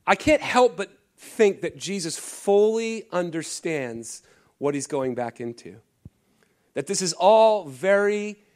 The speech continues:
intentional with Christ.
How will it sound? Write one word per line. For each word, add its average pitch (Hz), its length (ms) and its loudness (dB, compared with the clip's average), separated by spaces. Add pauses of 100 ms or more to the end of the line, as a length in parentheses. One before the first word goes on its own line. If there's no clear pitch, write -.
(320)
intentional 127 880 -8 (1800)
with 123 200 -6
Christ. - 600 -12